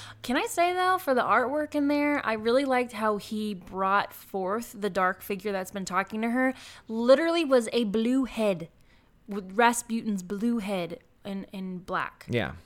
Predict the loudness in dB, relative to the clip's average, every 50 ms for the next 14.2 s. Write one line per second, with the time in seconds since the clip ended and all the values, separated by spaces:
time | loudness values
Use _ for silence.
0 | -8 -4 -2 -2 -2 -4 -4 -4 -4 -4 -4 -4 -2 -2 0 0 0 0 0 -2
1 | -4 -4 -6 -8 -10 -10 -14 -12 -10 -8 -6 -6 -8 -10 -12 -14 -16 -16 -14 -12
2 | -6 -4 -4 -4 -4 -6 -10 -10 -10 -12 -14 -16 -16 _ _ _ _ -20 -20 -4
3 | -2 0 0 0 0 -2 -6 -6 -4 -2 -2 -2 -2 -2 -4 -4 -6 -8 -10 _
4 | _ _ _ _ -14 -8 -6 -6 -6 -4 -2 -2 0 2 2 2 4 4 2 2
5 | 0 0 -2 0 0 -2 -2 -2 0 0 2 0 0 -2 -4 -6 -6 -4 -2 0
6 | 0 2 0 0 -2 -6 -8 -8 -6 -6 -6 -8 -10 -8 -6 -6 -6 -4 -4 -6
7 | -6 -6 -4 -2 2 2 2 2 2 0 -2 -2 -2 -2 0 2 2 2 0 -2
8 | -6 -4 -2 0 0 0 2 2 2 2 2 -2 -4 -6 -6 -4 -2 0 0 2
9 | 2 2 2 2 2 2 2 2 2 0 -2 -4 -8 -12 -10 -8 -6 -6 -4 -4
10 | -2 0 0 2 2 2 2 0 -2 -2 -4 -6 -4 -4 -2 -2 -2 -2 -2 -4
11 | -6 -6 -4 -4 -4 -4 -2 -2 2 2 4 6 6 6 6 4 2 0 0 2
12 | 2 2 2 0 -2 -4 -4 -4 -2 -2 -2 -2 0 0 2 2 2 2 2 0
13 | 0 -4 -6 -4 0 0 0 2 2 0 -2 -2 -2 -2 -2 -2 -2 -2 -2 -4
14 | -4 -6 -10